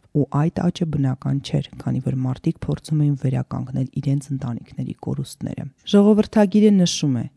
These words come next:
եթե հազար ինը հարյուր իննսուն երկուսին Հայաստանում ծնվել է յոթանասուն հազար երեխա, ապա արդեն տասը տարի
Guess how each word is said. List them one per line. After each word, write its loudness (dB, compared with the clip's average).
եթե -2
հազար 0
ինը 2
հարյուր 0
իննսուն 0
երկուսին -2
Հայաստանում -6
ծնվել -6
է -4
յոթանասուն -2
հազար -2
երեխա, -2
ապա 0
արդեն 0
տասը -2
տարի -2